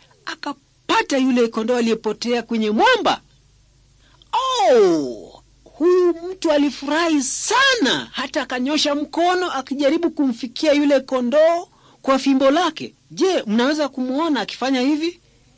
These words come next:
Alipompata, ah, alimuinua vizuri, akamweka mabegani, akaanza kupiga mbinja, anarudi nyumbani akifurahia kwamba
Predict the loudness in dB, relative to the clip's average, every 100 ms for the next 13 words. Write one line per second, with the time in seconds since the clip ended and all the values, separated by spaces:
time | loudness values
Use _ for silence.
0 | _ _ _ _ -18 -8 -2 0 2 2
1 | 2 0 -2 -2 -6 -8 -12 -12 -6 -4
2 | -4 -4 -2 0 2 2 4 4 4 2
3 | 0 0 0 -4 -10 -10 -4 0 2 2
4 | 2 0 2 2 4 2 2 -2 -8 -20
5 | -10 -6 0 2 2 0 -2 0 2 4
6 | 4 4 2 2 2 2 4 4 4 2
7 | 2 0 0 -4 -6 -8 -18 -12 -12 -14
8 | -18 -18 -16 -10 -6 -6 _ -10 -6 -4
9 | -2 0 4 4 4 2 0 0